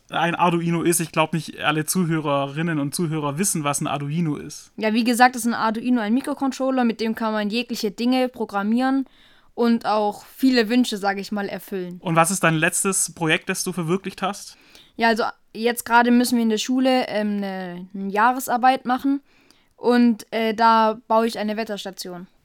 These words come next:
Speaker 1: Das klingt auf jeden Fall ziemlich cool. Und jetzt wollen wir noch jemanden vorstellen. Wir sitzen hier nämlich nicht allein im Raum, wir sitzen in der Notenbibliothek des Chorheims, also da, wo der Chor probt und lebt.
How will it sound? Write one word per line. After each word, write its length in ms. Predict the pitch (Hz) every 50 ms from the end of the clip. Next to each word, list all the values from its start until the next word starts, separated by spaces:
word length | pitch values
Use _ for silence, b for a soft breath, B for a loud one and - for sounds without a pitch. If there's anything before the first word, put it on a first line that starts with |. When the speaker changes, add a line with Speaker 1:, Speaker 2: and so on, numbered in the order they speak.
| _ _ _ _ _ _ -
Speaker 1:
Das 280 | 143 - 185 214 -
klingt 220 | - - 220 220 190
auf 160 | 175 - -
jeden 160 | 180 196 196
Fall 340 | 196 - 170 156 151 151 -
ziemlich 420 | - - 175 170 175 175 - - -
cool. 200 | 196 160 - - _ _ _ _ _ _ -
Und 220 | - 185 180 160
jetzt 240 | 165 208 - - -
wollen 100 | 202 180
wir 60 | 170
noch 160 | 170 220 -
jemanden 500 | 254 220 180 165 156 - - 151 151 139
vorstellen. 920 | - - - 156 175 233 233 - - - 143 139 135 139 160 202 240 240 b b b b b b b -
Wir 80 | 151
sitzen 300 | 139 190 202 - 208 190
hier 100 | 165 185
nämlich 240 | 185 180 175 170 147
nicht 160 | 185 - -
allein 260 | 143 143 143 139 165
im 120 | 208 220 214
Raum, 280 | 170 165 185 233 247
wir 60 | 202 165
sitzen 320 | - 185 - - 190 165
in 100 | 160 175
der 220 | 165 165 156 151
Notenbibliothek 1120 | 147 147 147 151 160 208 233 - 240 208 165 165 160 - 156 143 143 - - - 175 196 -
des 220 | - 147 - -
Chorheims, 720 | - - - 175 202 233 226 156 143 139 135 139 151 180 185
also 160 | 175 156 160
da, 220 | 147 143 143 170 185
wo 80 | 180
der 180 | 160 151 147 143
Chor 500 | - - - 165 180 196 190 156 139 - _
probt 560 | - 151 143 147 175 220 208 - - - -
und 300 | - - 156 147 - - -
lebt. 540 | 156 147 156 175 170 180 - _ - -